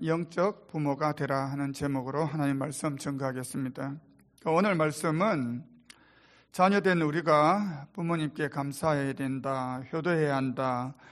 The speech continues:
하는 그 내용보다도 부모된 우리들은 신앙과 믿음 안에서 이제 어떤 삶을 좀 살아내야 하는 것이, 어,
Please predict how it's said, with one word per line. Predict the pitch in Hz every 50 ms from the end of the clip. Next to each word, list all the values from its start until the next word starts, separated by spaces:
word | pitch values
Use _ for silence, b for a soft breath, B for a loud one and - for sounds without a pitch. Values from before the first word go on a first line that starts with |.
| B B B
하는 | - 170 165 160 156 147
그 | - 160
내용보다도 | 160 160 151 147 143 139 139 147 151 156 156 156 156 151 147 143 143 131 - 143 - 135 127 110 131 127 135 156 190 233 262 269 262 - - B B B B B B B B B B B
부모된 | - - 214 240 269 262 240 247 240 220
우리들은 | 151 143 147 139 151 147 135 175 165 160 147 143 147 175 208 226 247 233 208 190 190 - _ - - _
신앙과 | - - - 170 170 190 190 185 180 170
믿음 | 165 180 185 180 180 156
안에서 | 147 143 143 143 131 - - 143 135 135 139 - - - _ b b b b b b b
이제 | - 156 135 139 151
어떤 | 147 143 139 139 - - 214 226
삶을 | 214 - 196 196 190 185 180 175 156
좀 | 147 160 147 143
살아내야 | 135 - - 180 165 160 151 147 143 143 139
하는 | 127 127 131 131 127
것이, | 127 123 - - - - 170 170 180 190 196 214 214 - B B B B B B B -
어, | 143 139 139 139 143 139 135 127